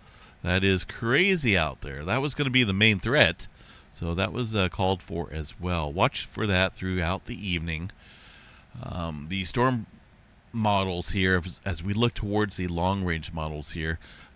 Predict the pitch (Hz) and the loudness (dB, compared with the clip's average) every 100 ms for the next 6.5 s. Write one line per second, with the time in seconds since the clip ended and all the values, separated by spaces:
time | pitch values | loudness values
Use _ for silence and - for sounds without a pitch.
0 | - 62 52 53 92 92 82 87 - 90 | -12 -10 -10 -6 -2 0 2 2 2 -2
1 | 80 80 87 82 85 85 82 80 78 - | -2 0 0 0 0 2 2 2 -4 -4
2 | 85 80 78 - - - - - 80 82 | -4 -4 -4 -8 -18 -20 -20 -8 -2 -2
3 | 87 104 120 143 208 233 208 202 202 156 | -2 -4 -2 0 0 2 0 -2 -2 -2
4 | 101 98 110 156 147 123 98 104 90 - | 0 0 0 0 0 0 -2 0 0 0
5 | 107 104 87 80 101 76 82 85 - 78 | 0 0 -2 0 -2 -2 -4 -4 -6 -4
6 | 82 76 71 64 | -2 -2 -6 -8